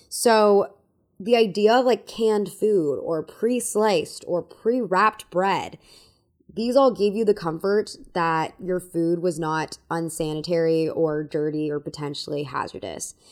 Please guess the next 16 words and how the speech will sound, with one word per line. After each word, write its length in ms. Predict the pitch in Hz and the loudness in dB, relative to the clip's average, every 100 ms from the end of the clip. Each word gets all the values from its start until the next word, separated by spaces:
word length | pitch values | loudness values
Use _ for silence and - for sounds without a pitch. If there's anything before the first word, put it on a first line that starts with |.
| - _ | -20 _
Now, 280 | 240 262 254 | 2 4 8
is 160 | 285 | 6
that 200 | 330 339 | 6 4
necessarily 600 | 339 339 349 302 320 311 302 | 4 4 2 4 4 4 2
true? 640 | - 269 269 269 277 277 - - _ _ - | 4 6 10 10 8 6 -2 -16 _ _ -2
No. 540 | 254 269 262 214 165 - | 2 6 6 6 4 4
Like, 300 | 247 254 - 262 240 - | 4 4 2 -4 -4 -10
<laughs> 300 | _ _ - | _ _ 2
people 300 | 330 349 330 | 2 4 0
touch 380 | - 262 - | 2 2 0
things 560 | - 226 180 165 196 190 | 0 2 2 0 -2 -2
when 140 | 208 | 0
they're 140 | 202 190 | 2 2
packaging 580 | - 208 208 208 170 170 | 2 0 2 0 0 0
things. 400 | 185 156 165 185 | -2 -2 -4 -2
Like, 260 | 208 196 | -2 -2